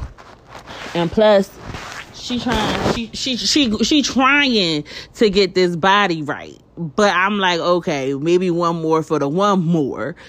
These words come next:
<laughs> before she get this body right," you know? So, uh, yeah, so they're, like, really hype out there. So I just thought I would give you the sidebar while we get there. So we're at Proverbs eleven, starting at verse fourteen.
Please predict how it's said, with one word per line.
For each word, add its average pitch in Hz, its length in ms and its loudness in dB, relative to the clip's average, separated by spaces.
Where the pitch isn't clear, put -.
<laughs> - 1160 0
before 170 400 2
she 196 180 -2
get 165 220 -2
this 285 220 2
body 440 440 2
right," 131 300 -4
you 202 220 -6
know? 269 300 -2
So, 240 720 4
uh, 202 1160 0
yeah, 170 400 2
so 190 180 2
they're, 190 100 2
like, 180 180 2
really 156 220 2
hype 143 280 -2
out 123 180 -6
there. 123 300 -4
So 156 160 -2
I 185 80 0
just 196 160 -8
thought 170 100 0
I 170 60 0
would 185 120 -2
give 208 120 2
you 208 100 -2
the 226 60 0
sidebar 160 1080 0
while 185 140 0
we 226 120 -2
get 160 300 -2
there. 139 280 0
So 151 160 0
we're 139 100 0
at 131 200 -2
Proverbs 190 420 0
eleven, 202 340 2
starting 156 320 -2
at 147 60 -4
verse 156 180 -2
fourteen. 147 640 -4